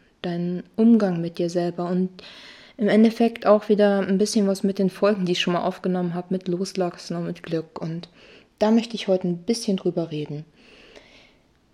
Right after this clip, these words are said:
um auch darüber zu reden, wie man vielleicht von diesem Gefühl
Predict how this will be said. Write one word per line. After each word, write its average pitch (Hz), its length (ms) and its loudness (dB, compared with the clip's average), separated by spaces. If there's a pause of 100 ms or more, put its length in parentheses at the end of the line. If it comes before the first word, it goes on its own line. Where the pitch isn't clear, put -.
(160)
um 185 480 4
auch 202 140 6
darüber 202 320 0
zu 196 140 0
reden, 190 300 2
wie 185 80 0
man 185 120 0
vielleicht 175 380 -4
von 180 120 -2
diesem 180 220 0
Gefühl 202 600 0